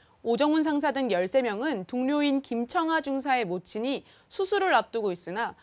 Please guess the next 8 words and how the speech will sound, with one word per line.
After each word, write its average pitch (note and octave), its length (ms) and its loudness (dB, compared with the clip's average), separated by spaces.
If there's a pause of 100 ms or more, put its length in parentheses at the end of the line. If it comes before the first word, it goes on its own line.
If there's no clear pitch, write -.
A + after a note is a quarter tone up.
(140)
코로나 E4+ 340 2
일구 C#4+ 220 0
장기화로 A#3 560 0
인해 G3 320 -2
혈액이 D#4 320 -2
부족하다는 B3 640 -2
소식을 A#3+ 360 -4
접하고 G3 580 -2